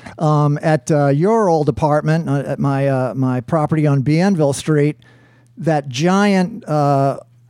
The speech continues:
uh, uh, Chinese elm tree in the backyard totally keeled over, totally became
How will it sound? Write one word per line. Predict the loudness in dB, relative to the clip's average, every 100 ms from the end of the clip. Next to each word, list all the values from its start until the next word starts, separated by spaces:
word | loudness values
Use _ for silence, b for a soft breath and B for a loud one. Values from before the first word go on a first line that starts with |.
| _ _ _ -6
uh, | -2 0 0 0 -2 -4
uh, | -4 -2 -2
Chinese | 0 0 2 2 0
elm | 0 0 0 0
tree | 0 0 0
in | 0
the | 0
backyard | 0 0 0 2 0 -2 -6 -10 -18 _ _ _ -4
totally | 0 2 2 0
keeled | 0 0 2 2 2
over, | 2 0 -4 -2
totally | 0 2 2
became | 0 2 0